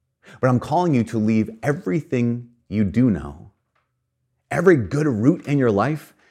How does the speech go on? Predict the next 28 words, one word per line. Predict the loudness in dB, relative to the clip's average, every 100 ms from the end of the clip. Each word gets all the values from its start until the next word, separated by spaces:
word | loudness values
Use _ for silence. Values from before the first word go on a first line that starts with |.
| _ _ _
I'm | -2 2
loosening | 2 2 0 0
these | 0
roots | 0 -2 -4
and | -6
I'm |
calling | -6 -6 -4
you | -2 -4
to | -4
go | -4 -4
to | -4
a | -4
distant | -4 -6 -6
land | -8 -6 -6
you've | -6
never | -8 -6 -6
been | -6 -10
to | -12
before, | -14 -14 -14 -16 -18 -18
a | -4
place | 0 0 -2
you |
do | -6 -4 -2
not | -4 -6
know | -10 -10
yet." | -12 -16 -20 _ _ _ _ _ _ _ _ _ _ _ _ _ _ _
Now, | -6 -6 -8 _ _ _
that, | 0 0 -6 -20